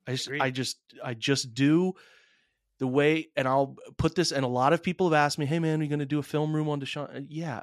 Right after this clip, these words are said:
Speaker 1: of course. But I really, if this is the guy that I'm gonna be watching play for the Browns for the next ten years plus,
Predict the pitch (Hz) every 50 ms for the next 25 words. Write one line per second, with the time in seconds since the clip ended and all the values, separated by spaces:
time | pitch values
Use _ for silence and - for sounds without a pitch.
0 | - - - - - - - 151 127 95 95 - - - - - - - - _
1 | _ - 131 127 127 135 131 131 151 151 156 165 160 160 127 123 127 - - 147
2 | 165 - 190 165 - 175 143 156 151 151 151 143 139 135 135 135 131 123 131 127
3 | 123 123 131 139 131 - 143 127 113 - 135 127 - 120 113 - 170 214 208 -
4 | - 131 123 123 120 - - - - 135 127 120 131 170 202 185 151 - - _
5 | - - 202 190 110 113 139 - -